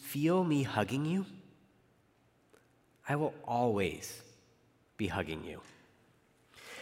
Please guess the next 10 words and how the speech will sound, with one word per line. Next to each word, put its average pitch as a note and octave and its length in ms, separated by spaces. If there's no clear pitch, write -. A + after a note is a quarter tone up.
And D3 100
these E3 140
hugs F#3+ 420
communicated D#3 640
to C3 80
Brian A2+ 280
Stevenson A#2 680
who F3 200
he F3+ 140
was G#2 540